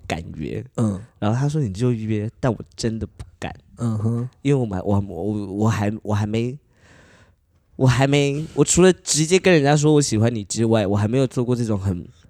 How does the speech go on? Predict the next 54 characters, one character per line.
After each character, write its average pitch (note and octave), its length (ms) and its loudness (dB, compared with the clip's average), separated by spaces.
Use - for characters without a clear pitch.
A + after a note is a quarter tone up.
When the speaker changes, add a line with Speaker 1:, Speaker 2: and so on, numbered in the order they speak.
Speaker 1:
怎 - 100 -6
么 F#2 80 -2
说 A2+ 200 0
啊， G#2 60 0
很 G#2+ 260 0
比 A#2+ 80 -2
较 D#3 140 6
缓 G#2+ 260 6
慢 C#3+ 260 0
一 C#3+ 60 -4
点 A2 180 -4
的 F#2 260 -6
推 D3 260 4
进 C#3 260 -4
式 A2+ 240 -6
的 - 320 -10
追 C3 180 6
求。 A2 440 6
<laughs> - 2000 -4
所 G4 160 6
以 - 20 10
我 A3 80 8
其 A3+ 240 0
实 A#3+ 60 2
现 C#4+ 120 0
在 G#3+ 120 4
都 A3 100 4
很 G#2 300 0
紧 - 200 -12
张， G2 220 -4
你 F#2 40 -10
知 F#2+ 100 -8
道 F2+ 180 -4
吗？ F2+ 100 -8
我 G2 80 -6
现 C3+ 140 -4
在 C#3 80 -4
其 A2+ 140 -4
实 G#2 60 -4
都 A2+ 120 0
很 G2+ 140 -4
害 F2 280 -8
怕， - 300 -2
我 D3 80 8
不 F3+ 160 0
晓 F3 120 6
得 A#2+ 80 0
该 C3 200 0
做 B2 240 0
了 G2+ 80 -2
什 E2+ 120 -10
么 D#2+ 100 -10
事 F#2 200 -6
情 - 400 -12